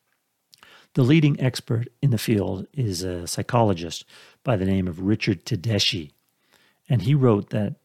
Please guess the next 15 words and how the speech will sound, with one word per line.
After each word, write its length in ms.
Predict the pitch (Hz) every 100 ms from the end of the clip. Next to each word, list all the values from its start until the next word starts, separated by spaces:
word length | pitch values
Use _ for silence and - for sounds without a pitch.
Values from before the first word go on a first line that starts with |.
| -
psychologists 680 | - 117 120 123 95 95 -
like 180 | 101 -
him 220 | 123 90
over 180 | 90 90
the 80 | 87
last 300 | 92 98 -
twenty-five 500 | 117 104 - 101 87
years 420 | 85 76 80 - _ - _ _ _
have 160 | - 110
learned 380 | 101 117 117 101
that 260 | 92 98 - _ -
negative 360 | 131 156 165 139
experiences 840 | 131 - - 107 104 101 117 101
can 240 | - - 107
spur 540 | - - 107 95 90